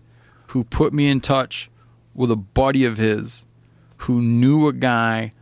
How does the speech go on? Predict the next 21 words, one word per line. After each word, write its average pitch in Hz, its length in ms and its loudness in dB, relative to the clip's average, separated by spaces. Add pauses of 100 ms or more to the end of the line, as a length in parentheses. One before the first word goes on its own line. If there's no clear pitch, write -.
who 123 180 -2
knew 120 340 4
a 127 40 2
lady 123 500 -2 (340)
who 127 100 0
was 110 160 2
very, 117 800 0
very 110 540 0
good 107 200 0
at 107 80 -10
finding 104 360 -2
blue 107 160 -6
grouse. - 440 -12 (2250)
And 110 280 -2
she's 117 200 2
out 110 200 2
of 104 80 -8
Juneau, 107 420 2
Alaska. 104 520 -2 (680)
And, 107 320 0
uh, 101 420 -2